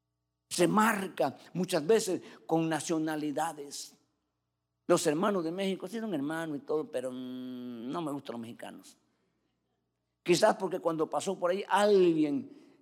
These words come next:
yo le voy a decir una cosa, los mexicanos son muy, muchos, muchos, no todos, buena gente, muy dadivosos. De veras, hermano. Mire, hay una señora que estaba tirando de comida a los que iban en la bestia, en el,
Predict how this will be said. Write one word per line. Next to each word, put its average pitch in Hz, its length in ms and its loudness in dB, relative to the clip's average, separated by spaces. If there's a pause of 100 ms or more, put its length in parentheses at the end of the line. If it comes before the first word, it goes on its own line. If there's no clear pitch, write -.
(280)
yo 202 160 8
le 226 80 6
voy 202 60 6
a - 20 2
decir 160 120 -2
una 151 100 -4
cosa, 190 280 -2
los 147 160 -2
mexicanos 151 520 -4
son 139 140 -4
muy, 202 640 -4 (260)
muchos, 208 680 -2
muchos, 160 400 -6
no 180 100 -2
todos, 143 280 -2 (200)
buena 135 240 -2
gente, 127 380 -12 (360)
muy 151 760 2
dadivosos. 117 800 -2 (1400)
De 123 140 2
veras, 156 320 6
hermano. 120 260 -6 (300)
Mire, 180 300 6
hay 156 120 6
una 180 140 -2
señora 170 320 -6
que 143 60 -10
estaba 180 300 2
tirando 175 280 -4
de 170 80 -2
comida 190 420 -2
a 160 80 -10
los 160 120 -6
que 165 100 -12
iban 170 140 -4
en 151 60 -6
la 143 80 -2
bestia, 160 300 2
en 143 100 -2
el, 143 140 -2